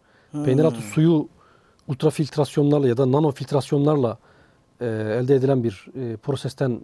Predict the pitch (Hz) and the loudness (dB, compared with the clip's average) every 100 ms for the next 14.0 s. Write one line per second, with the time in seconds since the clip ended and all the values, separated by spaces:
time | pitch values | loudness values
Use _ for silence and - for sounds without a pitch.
0 | - - 131 110 - 113 - - 117 - | -8 -2 -2 -2 -6 -10 -10 -8 -6 -4
1 | 190 - _ _ _ _ _ 139 139 175 | -6 -8 _ _ _ _ _ -10 -2 0
2 | 175 - _ _ _ - 127 131 147 185 | 0 -4 _ _ _ -8 -2 0 2 2
3 | 170 151 135 117 120 139 196 - _ _ | 2 2 0 -2 2 2 2 -2 _ _
4 | _ _ _ _ _ 123 113 190 196 - | _ _ _ _ _ -6 2 2 0 -10
5 | - - - 147 165 147 - _ _ _ | -20 -20 -4 0 2 0 -6 _ _ _
6 | 165 120 - 135 147 151 135 233 175 226 | -16 -14 -4 0 0 0 -4 -4 -4 -4
7 | 262 _ _ _ _ _ - 180 214 - | -8 _ _ _ _ _ -6 2 2 2
8 | 170 185 180 180 180 190 185 180 220 147 | 2 4 4 0 0 2 2 2 2 2
9 | 220 269 - _ _ _ 160 185 208 - | 2 -2 -8 _ _ _ 0 4 4 2
10 | 202 185 185 180 170 127 104 - 156 214 | 4 6 6 4 4 2 -2 -2 0 2
11 | 226 160 165 220 185 175 175 - 170 175 | 0 -4 0 2 2 0 -8 -4 -4 -2
12 | 160 160 170 160 139 151 160 151 151 - | -4 -4 -4 -4 -4 -6 -2 0 0 -2
13 | 131 139 147 143 185 254 156 240 147 127 | -4 -2 0 0 2 0 -4 -2 0 0